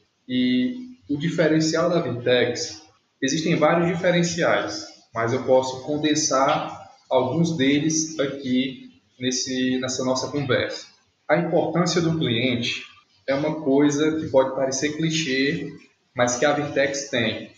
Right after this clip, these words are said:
Existe, toda empresa fala que tem um diferencial de atendimento ao cliente,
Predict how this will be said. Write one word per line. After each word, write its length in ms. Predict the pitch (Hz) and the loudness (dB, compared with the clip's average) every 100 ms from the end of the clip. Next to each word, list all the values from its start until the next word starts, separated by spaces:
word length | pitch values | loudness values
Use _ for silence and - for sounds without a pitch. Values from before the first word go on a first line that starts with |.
| _ _ - | _ _ -6
Existe, 500 | 131 165 - - - | -2 0 -2 -6 2
toda 240 | 202 202 | 2 2
empresa 360 | 196 180 175 175 | 0 2 2 2
fala 560 | 165 151 147 151 156 - | 0 2 4 4 0 -2
que 320 | 156 - - | -2 -2 0
tem 400 | 139 143 151 151 | 2 2 2 0
um 40 | |
diferencial 580 | 156 156 147 143 139 135 | -2 0 0 0 0 2
de 80 | 139 | 0
atendimento 520 | 139 139 131 131 139 | -4 -6 -4 -2 -2
ao 140 | 131 | -2
cliente, 560 | 151 147 113 104 - | 0 0 0 -2 -6